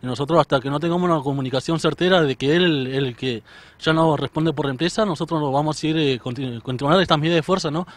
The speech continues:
Para poder, eh, cobrar lo que nos corresponde, ¿no? Porque ya estamos cansados de estar esperando, ¿no? Porque lo que nos piden es paciencia, pero lo, las demás personas, o sea, las demás entidades bancarias y eso, no, con nosotros no tienen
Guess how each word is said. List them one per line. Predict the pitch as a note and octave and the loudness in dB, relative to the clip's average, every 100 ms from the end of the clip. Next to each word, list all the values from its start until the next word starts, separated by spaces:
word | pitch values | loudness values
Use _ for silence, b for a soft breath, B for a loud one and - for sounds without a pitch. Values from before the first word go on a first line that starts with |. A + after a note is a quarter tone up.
| B B B | B B B
Para | B2+ B2 | -4 -2
poder, | C3 C#3+ D#3+ | 0 2 4
eh, | C#3+ B2 A#2 A2 G2+ | 4 2 0 -2 0
cobrar | C3+ D3+ F#3+ | 4 8 6
lo | D#3+ | 6
que | D3 | 0
nos | C3+ | -2
corresponde, | C3 C3 G#3 G#3+ D#3 | -2 0 2 2 2
¿no? | E3+ | 0
Porque | D3+ B2+ | -2 -4
ya | D3+ | -4
estamos | D#3 D#3+ D3+ C3 | -2 0 2 0
cansados | - B2 E3+ F#3 E3+ | -2 -4 0 2 4
de | C#3 | 2
estar | A#2+ D3+ | 0 0
esperando, | E3 - F3 D#3 | 0 4 2 2
¿no? | C3+ F3 B B B | -2 -6 B B B
Porque | - B2+ | -6 -4
lo | B2 | -4
que | B2 | -2
nos | C3 A#2+ | -2 2
piden | F3 | 2
es | F#3 | 4
paciencia, | D#3 C#3+ G#3 F#3 C3+ | 2 2 0 0 -2
pero | C3 B2 | -2 -2
lo, | B2+ B2 A#2 | 0 0 0
las | A2+ A#2+ A#2+ | -2 -2 -2
demás | D3 D3+ | -4 -4
personas, | D#3+ - F#3 E3+ | -6 -2 0 0
o | B2+ | 0
sea, | D#3 | 0
las | D3 C3+ | 0 0
demás | D3+ | 0
entidades | E3 D3+ E3 E3+ C#3 | -2 2 4 4 2
bancarias | C3 A#2 D#3 F3 C#3+ | -2 2 4 4 2
y | |
eso, | D3+ F#3 D3 | -2 -2 -2
no, | B2 | -4
con | A#2+ C3 | -8 -8
nosotros | C3+ D#3 | -4 -2
no | D3 | -2
tienen | C3 D#3+ B2+ | -2 -2 -2